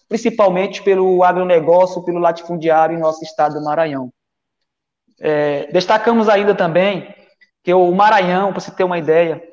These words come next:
é, é o pri-, é o principal pa-, é, estado, né, aqui no Brasil, com maior número de conflitos agrários aqui no, no nosso Brasil. Então, o Maranhão destaca negativamente falando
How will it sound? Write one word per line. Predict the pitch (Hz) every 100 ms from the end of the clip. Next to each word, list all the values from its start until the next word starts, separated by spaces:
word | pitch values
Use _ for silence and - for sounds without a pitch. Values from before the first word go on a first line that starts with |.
| _ _ _
é, | 160 170 170 170 170 -
é | 180
o | 190
pri-, | 208 190
é | 190 190
o | 196 202 190 185
principal | 196 208 190 190 202 -
pa-, | 185 170 165
é, | 170 165 160
estado, | 165 - 165 190 165 151
né, | 160 208 - _ _ -
aqui | 147 160
no | 160
Brasil, | 160 151 143 175 208 - _ _
com | 196
maior | 190 190 226
número | 214 202 254 220
de | 175
conflitos | 180 185 180 196 226 175 - _ _ _ _ _ _ _ _
agrários | 151 165 175 170 165 -
aqui | 165 165 -
no, | 160 156
no | 151 156 151 147
nosso | 151 156 156
Brasil. | 156 147 147
Então, | 156 185
o |
Maranhão | 190 190 185 190 190
destaca | 208 - 190 190
negativamente | 196 214 214 208 202 175 190 -
falando | 175 160 175